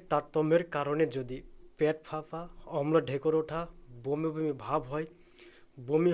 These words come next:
হওয়ার উপক্রম হয়, তাহলে তাৎক্ষণিক সুস্থ হওয়া আমাদের সকলের কাম্য। কিন্তু অনেক সময় হাতের নাগালে ঔষধ পাওয়া যায় না। তখন অনেকেই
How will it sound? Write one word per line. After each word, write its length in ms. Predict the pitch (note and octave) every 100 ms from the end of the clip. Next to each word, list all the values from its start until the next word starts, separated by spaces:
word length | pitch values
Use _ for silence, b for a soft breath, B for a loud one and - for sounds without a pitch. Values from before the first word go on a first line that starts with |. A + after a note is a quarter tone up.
| C3+
হওয়ার 280 | D3 E3 F3+ - F3
উপক্রম 460 | D#3+ E3 F3 E3 B2
হয়, 160 | A#2+ A2 _ - - - b b b -
তাহলে 360 | D#3 D3+ F3 F3+ F3 - - -
তাৎক্ষণিক 600 | E3+ F3 - - F3 - - -
সুস্থ 260 | - F3 -
হওয়া 260 | D#3+ E3 F3+ -
আমাদের 280 | D#3 E3 F3+ F3+ -
সকলের 400 | D#3+ - E3+ E3+ E3+
কাম্য। 240 | C3 B2 A#2 A2+ - - - B B B B B B B -
কিন্তু 220 | F3+ F3+ D3+
অনেক 160 | F3 F3+
সময় 380 | - E3 D#3 F#3+ - -
হাতের 300 | C#3 - F3 D3+
নাগালে 280 | D3 D#3+ E3 D#3+
ঔষধ 320 | E3 - F3+ F3 D3
পাওয়া 180 | C3+ C#3
যায় 200 | C3 A#2+
না। 60 | A2+ - - _ - -
তখন 240 | C3+ E3+ D#3 D3+
অনেকেই 340 | D#3 D#3 C#3+